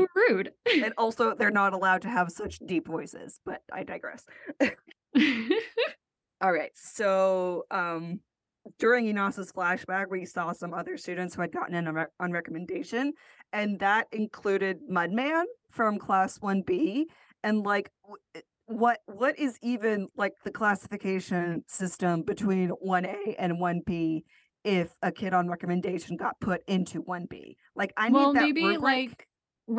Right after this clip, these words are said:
Speaker 2: recommendation gets you into the recommendation exam, but then depending on how well you do on the exam, you're either put in A, B, or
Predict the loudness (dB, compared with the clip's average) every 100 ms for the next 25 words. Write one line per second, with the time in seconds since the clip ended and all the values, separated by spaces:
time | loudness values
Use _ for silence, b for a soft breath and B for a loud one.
0 | 2 4 6 6 4 2 0 -2 0 0
1 | 0 -4 -4 -2 0 0 0 0 -2 -2
2 | -4 -2 -4 -4 -6 -6 -8 -8 -6 -4
3 | -4 -2 4 4 4 0 _ _ _ 0
4 | 2 0 -2 -2 0 2 2 0 -2 -2
5 | -2 -2 -2 -2 0 -2 -4 -2 -2 0
6 | 2 2 0 -2 0 2 4 4 2 -2
7 | -6 -4 -4 -2 -6 -6 -4 -4 -6 -8
8 | -6 -4 -2 -4 -4 -4 -2 -2 -4